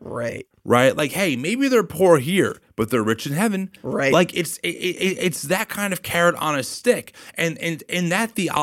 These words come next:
Speaker 2: that ideology, that theology is what has led to other Christians really being numb to other people's suffering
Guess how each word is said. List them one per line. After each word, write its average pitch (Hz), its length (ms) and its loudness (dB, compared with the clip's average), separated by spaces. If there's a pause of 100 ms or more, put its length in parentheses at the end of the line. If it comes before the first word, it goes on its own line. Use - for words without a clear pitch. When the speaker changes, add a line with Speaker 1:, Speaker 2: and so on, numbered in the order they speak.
(140)
Speaker 2:
that 208 300 0
ideology, 147 840 -2
that 160 260 -2
theology 127 680 -4 (320)
is 143 180 2
what 165 140 4
has 160 200 -2
led 151 360 -4
to 139 520 2 (800)
other 170 300 0
Christians 151 640 -2
really 180 320 0
being 139 420 0
numb 175 280 2
to 143 60 0
other 156 140 0
people's 139 300 -2
suffering 147 640 0